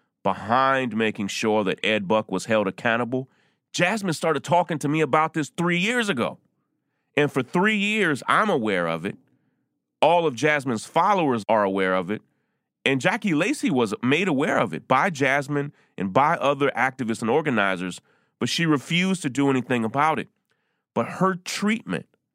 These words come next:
of Ed Buck, giving him so much deference while ignoring the victims, it's symptomatic of her leadership in general. Since taking office in two thousand and twelve, Los Angeles District Attorney Jackie Lacey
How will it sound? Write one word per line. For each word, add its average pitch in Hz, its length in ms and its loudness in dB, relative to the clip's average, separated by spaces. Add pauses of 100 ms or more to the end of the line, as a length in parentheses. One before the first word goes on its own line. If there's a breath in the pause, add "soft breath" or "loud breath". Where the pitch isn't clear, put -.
(320)
of 107 220 0
Ed 135 240 0
Buck, 131 300 0 (100)
giving 127 280 0
him 165 180 0
so 147 180 -2
much 117 240 -2
deference 143 440 -2
while 110 260 2
ignoring 131 420 0
the 113 40 -2
victims, 117 540 -2 (480)
it's 143 160 0
symptomatic 147 800 0 (100)
of 104 200 2
her 131 200 2
leadership 127 580 0
in 95 180 -4
general. 117 420 -2 (760)
Since 151 300 -4
taking 202 440 -2
office 139 600 0 (480)
in 117 220 2
two 170 180 -4
thousand 139 440 0
and 98 100 -4
twelve, 87 500 -2 (1400)
Los 147 280 2
Angeles 151 320 0
District 135 300 -2
Attorney 110 300 0
Jackie 113 340 -2
Lacey 92 500 -4